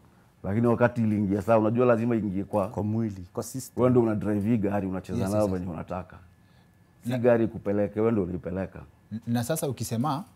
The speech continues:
Speaker 3: eh, ulikuwa unatrainiwa, ulienda trip ka tano za kutrainiwa, right? So kwa, kwa gari ya miraa, lazima kuwe na kurutu ndani, ama ilikuwanga tu?
Speaker 1: Si lazima.
Speaker 2: Si lazima.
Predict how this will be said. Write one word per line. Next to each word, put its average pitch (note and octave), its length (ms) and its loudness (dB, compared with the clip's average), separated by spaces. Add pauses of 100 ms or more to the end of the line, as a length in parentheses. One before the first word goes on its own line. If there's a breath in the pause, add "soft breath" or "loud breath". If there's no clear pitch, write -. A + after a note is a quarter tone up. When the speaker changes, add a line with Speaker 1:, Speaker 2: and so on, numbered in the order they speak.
(380)
Speaker 3:
eh, A2+ 400 -2
ulikuwa A#2+ 340 -2
unatrainiwa, A#2 840 0 (380)
ulienda A2 260 -2
trip - 240 -8
ka C3 140 0
tano A2+ 380 0 (200)
za G2+ 160 -6
kutrainiwa, G#2 640 -6
right? C#3 320 -6 (460 soft breath)
So C#3 200 -2
kwa, C3+ 160 2 (320)
kwa C3+ 120 6
gari C3 200 4
ya C3 80 4
miraa, C#3+ 380 2 (360 soft breath)
lazima C3 300 4
kuwe B2 180 0
na A#2 80 2
kurutu B2 360 0
ndani, A2 320 0
ama A#2+ 160 -2
ilikuwanga G#2+ 500 -4
tu? A#2 120 -4
Speaker 1:
Si B2+ 100 4
lazima. G#2 500 4
Speaker 2:
Si G#2+ 140 -6
lazima. G2+ 500 -4